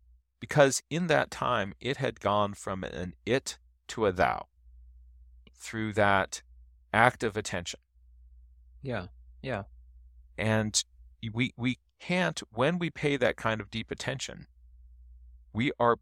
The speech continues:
Speaker 1: building relationship and connections with people, with places, with things.
Speaker 2: Yeah.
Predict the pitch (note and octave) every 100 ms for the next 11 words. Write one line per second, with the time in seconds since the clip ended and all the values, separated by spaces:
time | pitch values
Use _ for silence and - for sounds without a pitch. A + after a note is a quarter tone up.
0 | - A2+ B2 B2 G#2+ F#2+ F#2+ G2 C#3 -
1 | G#2+ F2 - D#2+ - F#2+ G2+ C#3+ - E2
2 | B1+ - - _ - G2 - - - F2
3 | D2 D#2 - - G2+ - B1 B1+ - -
4 | - - - - F2+ - A#2 A2 C#2 -
5 | - - _ - - - - - - -
6 | - - G#2 G#2 F2